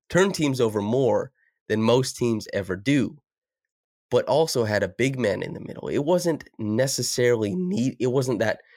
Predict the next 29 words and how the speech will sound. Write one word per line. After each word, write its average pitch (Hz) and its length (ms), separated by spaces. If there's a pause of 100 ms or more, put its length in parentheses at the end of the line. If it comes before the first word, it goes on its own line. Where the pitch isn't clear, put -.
(140)
having 117 340
a 104 60
guy 101 220
switch 120 480
out - 320 (340)
and 101 120
not 113 180
be 117 100
able 110 160
to 104 60
bang 104 300
around 101 280
with 95 140
a 101 40
guy 95 160
like 101 200
Brook 120 180
Lopez 104 460 (240)
is 110 120
what 117 120
makes 113 220
a 101 80
team, 104 440 (200)
you - 40
know, 107 100
switchable 110 800 (200)
and 92 220
ver-, 113 220
versatile 107 880